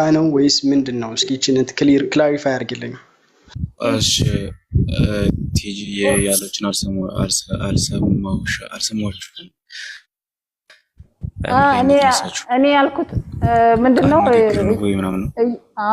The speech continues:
Speaker 3: ቃል ንግግር ነው ወይ? ቃል የሚለው ኢየሱስ ክርስቶስ ያ-፣ የአብ ንግግር ነው ወይ ሲለኝ ንግግር አይደለም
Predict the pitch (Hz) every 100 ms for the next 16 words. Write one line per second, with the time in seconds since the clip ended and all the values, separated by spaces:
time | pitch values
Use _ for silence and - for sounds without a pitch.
0 | 220 208 - 233 247 240 226 202 220 214
1 | 208 196 196 185 180 - - 220 214 214
2 | 214 247 294 220 214 - 214 - 262 311
3 | 269 233 208 208 196 196 214 220 226 208
4 | 208 208 214 208 190 202 - 233 285 240
5 | 202 185 196 185 180 185 185